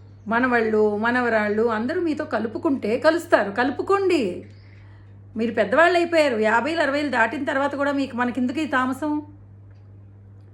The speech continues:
కుటుంబాలు కలుపుకునే దిశగా మనం వెళ్ళాలి, పిల్లలందరినీ సమంగా చూడాలి, ఏది ఇచ్చినా సమంగా ఇవ్వండి. దాంతో ఏమవుతుందంటే వాళ్ళకు కూడా చక్కగా సమంగా తీసుకోవటం, సమంగా ఎంజాయ్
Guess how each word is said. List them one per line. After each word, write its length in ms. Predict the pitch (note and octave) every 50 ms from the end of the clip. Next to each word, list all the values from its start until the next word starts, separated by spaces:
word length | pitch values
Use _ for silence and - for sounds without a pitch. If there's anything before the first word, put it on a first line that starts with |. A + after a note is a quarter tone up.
| - - - -
కుటుంబాలు 420 | B3 G3+ C#4+ C4+ D4+ D#4+ D#4 D4+
కలుపుకునే 500 | - C4 A#3+ B3+ A#3+ - E4 D#4 D#4 D#4
దిశగా 320 | B3+ C#4+ C#4 - C#4 D#4
మనం 260 | D#4 D4 C#4 C4 A#3+ A3+
వెళ్ళాలి, 440 | G#3+ G#3 G#3 G#3+ G3 E3+ E3+ F#3 - - - - - - - - -
పిల్లలందరినీ 480 | B3 B3+ C4+ C#4+ C#4+ C#4+ D4 D4 D#4 D4+
సమంగా 380 | D4 C#4+ A#3 A#3 B3 C4 D4 D#4 D#4 C#4+
చూడాలి, 380 | A#3+ G#3 G3+ F3+ E3 E3 - - - - - - - - - - - - - - -
ఏది 360 | G#3+ A3 A#3 C4+ D#4+ F4 E4
ఇచ్చినా 280 | D#4 - - D#4+ D#4+ E4
సమంగా 380 | D#4+ D#4+ C4 B3+ C4+ D4+ D#4
ఇవ్వండి. 420 | D#4 D4 A#3 G#3 A3+ G#3 E3+ E3+ - - - - - - - - -
దాంతో 340 | - A3 A3 C4 D4 D4 E4+
ఏమవుతుందంటే 640 | E4 D4+ C#4+ C4+ C4+ C4+ C#4 A#3+ A#3 A3+ A3+ A3 C#4+
వాళ్ళకు 380 | C4 B3 G#3+ G#3 G#3+ A#3 A#3
కూడా 260 | - B3 A#3+ C4 D#4+ E4+ - - - - - - - - B3+
చక్కగా 280 | A#3+ - - C#4+ E4 E4
సమంగా 540 | E4 - A#3 A3+ B3+ C#4 D4+ D#4 D#4 D#4+ D#4
తీసుకోవటం, 680 | D#4 D4 C4 B3 - - - C#4+ C4 C4 C#4 C#4+ C#4
సమంగా 800 | C#4 C4 A3+ A3+ A#3 B3+ C4 C4+ C#4 C#4+ C#4+ C#4 - - - -
ఎంజాయ్ 400 | - A#3+ B3 B3 C4+ C#4+ C#4+